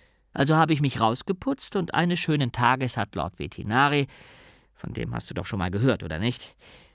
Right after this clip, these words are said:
Jedenfalls brauchte der einen Mann mit Durchsetzungsvermögen. Und der Titel öffnet einem nun mal Türen, weshalb es sie nicht selbst eintreten muss.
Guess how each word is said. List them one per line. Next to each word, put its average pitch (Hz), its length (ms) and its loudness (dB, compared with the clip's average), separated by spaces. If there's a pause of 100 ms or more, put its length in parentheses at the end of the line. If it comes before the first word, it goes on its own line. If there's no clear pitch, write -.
(140)
Jedenfalls 151 640 2
brauchte 135 300 4
der 117 200 0
einen 117 240 0
Mann 120 240 4
mit - 260 -2
Durchsetzungsvermögen. 92 1040 -4 (420)
Und - 160 -6
der 117 120 0
Titel 214 540 0
öffnet - 420 -4
einem 170 220 2
nun 170 120 2
mal 170 160 0
Türen, 156 400 2 (800)
weshalb 123 320 -4
es 123 100 -2
sie 127 120 -2
nicht 127 200 -2
selbst 147 320 0
eintreten 90 460 -4
muss. - 320 -10